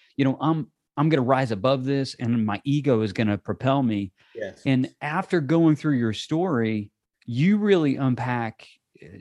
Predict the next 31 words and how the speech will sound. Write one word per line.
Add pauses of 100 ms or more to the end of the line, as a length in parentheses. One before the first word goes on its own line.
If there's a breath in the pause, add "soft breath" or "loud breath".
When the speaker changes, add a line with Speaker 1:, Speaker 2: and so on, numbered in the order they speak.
(100)
Speaker 1:
just (100)
all
through
your
journey
of
being
a
dad,
and
that
you, (520)
uh, (280)
you
know,
that
you (140)
talk
about
in
the
book,
how (180)
ego
got
in
the
way
for
you,
even